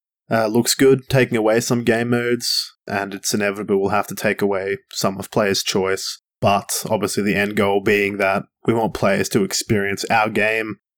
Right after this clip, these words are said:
the best they can all the time, not just in peak times, not only if they're in a particular region. We have nothing to gain from taking away your choice. Like, it's not something we want to do to make you unhappy. Like, we want to give you the best experience possible. It's just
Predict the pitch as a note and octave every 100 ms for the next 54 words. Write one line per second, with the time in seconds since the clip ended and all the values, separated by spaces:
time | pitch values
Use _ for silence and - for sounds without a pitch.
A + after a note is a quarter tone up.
0 | - G#2+ A#2 A#2 - A2 - A2+ B2 D3+
1 | E3 - - B2+ B2 A#2+ A2 G#2+ G#2+ A2
2 | G2+ B2 G2+ A#2 G#2+ A#2+ - A2+ G#2+ A2+
3 | G#2+ - G#2 G#2 G#2 G2+ - - _ B2+
4 | B2 - A2+ A2+ A2+ - A2 G#2 G#2+ -
5 | A#2+ A2 A2 G#2 G2 G#2 G2+ G#2 G2+ G2+
6 | _ A#2 A#2+ G#2+ A#2 G#2+ B2 G#2+ - A2+
7 | G#2 G2+ - _ G#2+ G#2+ G#2+ A2 A2+ G#2+
8 | A#2 A2+ B2+ A#2 A2+ A2+ A2+ A2 - _
9 | - A#2+ B2 C3+ E3+ G#3 C#3 A2 C#3 C3
10 | - - B2+ C3 C3 B2+ _ _ - B2+
11 | A#2+ A2+ C3+ C#3+ D3 C#3 C#3+ C3+ C3 C3+
12 | - C3 A#2 B2 C3+ C3+ C3 A2+ G2+ B2+
13 | C#3 B2+ B2+ B2+ A#2 G2+ A#2+ B2 - B2
14 | - B2+ A#2 A#2+ - A#2 A#2 C3 D3 C#3+
15 | - - - -